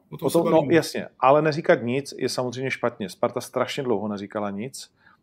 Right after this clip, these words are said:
Speaker 2: a vlastně ještě navíc, když něco řekla, tak řekla: „Situaci řešíme, brzy vám dáme vědět.“ Jo? Tak
Speaker 1: Ondro,
Speaker 2: to taky
Speaker 1: já,
Speaker 2: není,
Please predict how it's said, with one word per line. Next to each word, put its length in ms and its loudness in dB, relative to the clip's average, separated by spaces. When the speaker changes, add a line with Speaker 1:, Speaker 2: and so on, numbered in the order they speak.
Speaker 2:
a 60 8
vlastně 380 2
ještě 200 -4
navíc, 280 -2
když 160 -8
něco 200 -4
řekla, 280 2
tak 160 2
řekla: 400 2
„Situaci 480 0
řešíme, 400 -2
brzy 240 -4
vám 180 2
dáme 240 2
vědět.“ 280 -4
Jo? 200 -4
Tak 40 0
Speaker 1:
Ondro, 200 6
Speaker 2:
to 60 0
taky 160 -4
Speaker 1:
já, 140 4
Speaker 2:
není, 140 -4